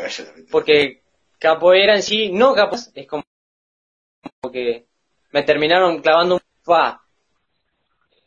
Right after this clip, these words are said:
Speaker 2: ¿Qué pasó acá? O sea, yo quería hacer capoeira y, y, y como que algo, al-, había un techo, ¿no? Y, y yo quiero evolucionar, nada más. O sea, lo quiero hacer por mí, por mis emociones, por, por lo que sea.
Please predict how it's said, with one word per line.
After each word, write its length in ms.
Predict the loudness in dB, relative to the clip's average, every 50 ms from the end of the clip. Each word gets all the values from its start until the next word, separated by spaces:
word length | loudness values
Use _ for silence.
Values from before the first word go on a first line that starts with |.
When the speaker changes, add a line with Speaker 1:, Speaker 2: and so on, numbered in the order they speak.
| _ _ _ _ _ _ _ _ _ _ _ _ _ _ _ _ _ -16 _
Speaker 2:
¿Qué 120 | -2 0
pasó 300 | 0 0 -2 0 0 0
acá? 360 | 0 2 0 -2 -2 -2 -4 -10
O 20 |
sea, 280 | -4 -2 0 0 2 0
yo 160 | 0 -2 -2
quería 160 | 0 2 0
hacer 180 | 0 0 0 0
capoeira 400 | 0 0 4 4 2 4 4 2
y, 100 | 0 0
y, 580 | -4 -10 -12 -16 -18 -18 -18 -18 -20 -20 -20 -20
y 120 | -20 _ _ _ _ _ _ _ _ _ _ _ _ _ _
como 240 | -6 -2 -2 -2 -2
que 240 | -2 -2 0 2
algo, 480 | 2 2 2 2 2 2 2 2 2 2
al-, 200 | 0 2 2 2
había 220 | 2 2 2 0
un 80 | 0 2
techo, 320 | 2 2 2 2 -2 -4
¿no? 220 | -2 0 0 0 -2
Y, 220 | -6 -10 -14 -20 _ _ _ -8 -8 -8 -12 _ _ -20 _ _ _ _ _ _ _ _ _ _ _ _ _ _
y 180 | _ -12 -10 -4
yo 240 | 0 2 2 2 2
quiero 220 | 0 2 2 2
evolucionar, 600 | 2 2 0 -2 -4 -4 -4 0 2 2 0 0
nada 200 | 0 -2 -2 0
más. 420 | -2 -2 -2 -2 -4 -6 -10 -18 _
O 60 | -14
sea, 240 | -6 -2 0 0 0
lo 100 | 0 -2
quiero 180 | -2 0 0
hacer 200 | 0 0 -2 -4
por 160 | -2 -2 -4 -2
mí, 420 | -2 -4 -2 -2 -2 -4 -8 -12 _ _ _ _ _ _
por 140 | -4 -4 -2
mis 160 | -2 -2 -2
emociones, 640 | -2 -2 -2 -4 0 2 2 2 4 2 0 -2
por, 220 | -2 -6 -6 -6 -4
por 140 | -4 -2 -2
lo 80 | 0
que 140 | -2 -2 -2
sea. 480 | 0 0 2 4 4 2 0 -2 _